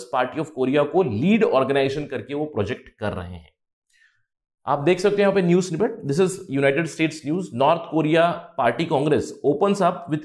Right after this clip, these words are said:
Kim Jong Un admitting failures, राइट? तो फेलियर एडमिट किए, इसके कुछ रीजन है, तो इन सब चीजों से हम लोग क्या इन्फरेंस लगा सकते हैं?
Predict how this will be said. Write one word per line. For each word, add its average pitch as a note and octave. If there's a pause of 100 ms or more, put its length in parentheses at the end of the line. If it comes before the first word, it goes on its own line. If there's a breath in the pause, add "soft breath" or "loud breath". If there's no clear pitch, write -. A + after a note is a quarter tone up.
(140)
Kim A#3
Jong F3
Un F3+
admitting C3+ (340)
failures, D#2+ (320)
राइट? G#3+ (280 loud breath)
तो - (380)
फेलियर F3
एडमिट D3+
किए, E3+
इसके -
कुछ A3+
रीजन D#3
है, G#3+
तो -
इन E3
सब G3+
चीजों F#3
से G3+
हम G3
लोग -
क्या F#3+
इन्फरेंस G#3+
लगा F#2+
सकते -
हैं? -